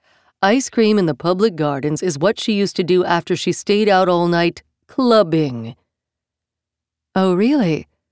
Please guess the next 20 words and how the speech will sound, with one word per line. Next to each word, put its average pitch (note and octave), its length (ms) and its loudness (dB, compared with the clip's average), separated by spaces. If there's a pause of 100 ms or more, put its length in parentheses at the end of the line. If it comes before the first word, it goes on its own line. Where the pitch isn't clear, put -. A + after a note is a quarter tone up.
(760)
Mahit F#3 400 -4
scooped - 460 -4
up G3 180 -2
some F#3+ 200 -2
of F#3+ 100 -2
the G3+ 140 0
ice F3 240 -2
cream F#3 460 -4
on F#3 160 0
the E3 80 -2
disposable G3+ 640 -2
plastic G3 460 -4
spoon E3+ 460 -2
it D#3 100 -2
had F3 140 -2
come G3 240 -2
with. D#3 240 -2 (720)
It - 100 -12
was E3+ 200 -4
thick - 460 -6